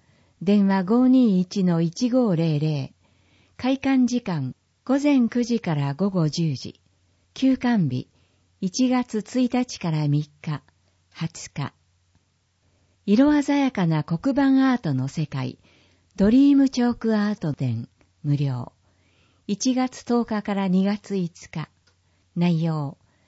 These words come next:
マリ・コンノさんによる手書きで温かみのある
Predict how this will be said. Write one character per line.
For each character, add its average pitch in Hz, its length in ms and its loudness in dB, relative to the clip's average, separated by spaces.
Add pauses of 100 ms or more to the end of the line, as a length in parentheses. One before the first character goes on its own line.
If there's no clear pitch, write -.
(180)
マ 254 180 2
リ・ 240 180 2
コ 262 200 0
ン 254 120 6
ノ 233 100 2
さ 196 220 -2
ん 185 100 2
に 175 140 2
よ 175 160 0
る 170 200 -4 (300)
手 202 160 -4
書 226 140 -2
き 226 160 -6
で 208 300 -4
温 220 380 -6
か 254 140 -2
み 247 160 4
の 240 180 2
あ 226 140 -2
る 139 180 -6